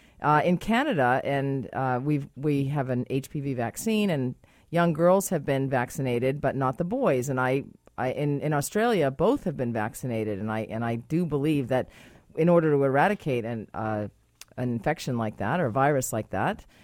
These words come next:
uh, we do need to vaccinate the entire population. Um, but yes, you have to be very careful because you can, it's easily transmittable. A lot of people will have H P V, um, has, have the H P V virus. They'll clear it. A lot of people will clear it. Sometimes it'll lie dormant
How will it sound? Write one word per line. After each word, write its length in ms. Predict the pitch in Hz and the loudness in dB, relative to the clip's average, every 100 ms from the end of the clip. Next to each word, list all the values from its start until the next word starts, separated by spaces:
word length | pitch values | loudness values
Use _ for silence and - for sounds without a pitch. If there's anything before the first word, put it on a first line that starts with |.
| - - | -20 -12
uh, 220 | - 131 123 | -2 0 2
we 100 | 139 | 0
do 200 | 135 135 | 0 0
need 200 | 127 117 | 0 -2
to 340 | - 120 117 - - | -2 0 -2 -6 -6
vaccinate 440 | 110 - 123 107 | -6 -4 -6 -4
the 80 | 110 | -4
entire 400 | 107 123 123 120 | -4 -2 -2 -2
population. 800 | - 107 120 110 127 - 87 - - - - | -4 -6 -2 -2 -2 -2 -8 -8 -14 -20 -4
Um, 440 | - 156 143 139 147 143 | 4 6 6 4 -2 0
but 280 | 147 156 | 2 4
yes, 300 | 147 170 165 170 | 6 6 6 4
you 40 | |
have 100 | 160 | 0
to 80 | 170 | -2
be 120 | 165 | -2
very 240 | 160 175 | 2 2
careful 520 | 175 170 170 202 208 214 | 0 -2 -2 -2 -4 -2
because 420 | 156 - 156 151 | -4 0 0 0
you 80 | 143 | -4
can, 360 | - 151 156 | -2 -2 -2
it's 160 | 131 - | -4 -4
easily 460 | 151 170 175 175 170 | -2 0 0 -2 0
transmittable. 680 | 175 160 151 165 160 151 | -2 -2 -2 -2 0 0
A 40 | 117 | 2
lot 280 | 123 147 | 2 4
of 160 | 190 170 _ _ | 2 -2 _ _
people 480 | - 185 185 175 170 | -6 -4 0 2 2
will 160 | 151 135 | 0 -2
have 440 | 139 139 160 170 - - - _ | -4 -4 -4 -6 -18 -20 -20 _
H 220 | - 156 - | -4 -4 -4
P 100 | 180 | -6
V, 400 | 160 156 160 160 - - | -2 -2 -2 -6 -10 -8
um, 400 | 135 131 127 131 - | -6 -4 -4 -8 -4
has, 240 | 143 143 | -2 0
have 220 | 143 160 160 | 2 0 2
the 120 | 147 | 0
H 140 | 147 | -2
P 120 | - 143 | -4 -4
V 100 | 131 | 0
virus. 480 | 131 135 180 - - | 2 4 2 0 -2
They'll 200 | 143 127 | 0 0
clear 420 | - 170 180 262 | 0 2 4 2
it. 200 | 311 - | 0 -4
A 60 | 190 | 0
lot 180 | 190 190 | 2 2
of 80 | |
people 240 | 190 202 196 | 0 0 0
will 120 | 160 | 0
clear 260 | - 175 202 | 0 -2 -2
it. 100 | 208 | -2
Sometimes 380 | 196 190 180 165 | -4 -2 -2 -2
it'll 140 | 156 | 0
lie 180 | 139 135 | 0 0
dormant 420 | 143 131 180 220 | -2 -2 -2 -6